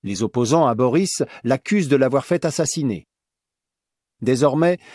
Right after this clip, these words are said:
nul parent proche ne peut succéder à Fédor Ier, qui décède à son tour en mille cinq cent quatre-vingt-dix-huit. Boris Godunov réunit un Zemski Sobor, une assemblée de trois ordres qu'il élit tsar.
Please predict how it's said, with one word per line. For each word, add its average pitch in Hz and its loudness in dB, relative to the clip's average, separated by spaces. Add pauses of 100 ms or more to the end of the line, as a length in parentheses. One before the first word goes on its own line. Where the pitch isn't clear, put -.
(140)
nul 175 2
parent 165 0
proche 151 -2
ne 143 0
peut 147 -2
succéder 143 0
à 131 0
Fédor 135 0 (140)
Ier, 131 0 (260)
qui 139 -4
décède 151 0
à 147 2
son 143 -4
tour 151 -2
en 131 2
mille 143 0
cinq 143 -2
cent 143 -2
quatre-vingt-dix-huit. 123 -4 (840)
Boris 135 2
Godunov 131 2 (100)
réunit 175 2
un 175 2
Zemski 185 -2
Sobor, 113 -2 (180)
une 151 2
assemblée 180 2
de 151 0
trois 135 -2
ordres 151 0
qu'il 135 -2
élit 131 0
tsar. 87 -10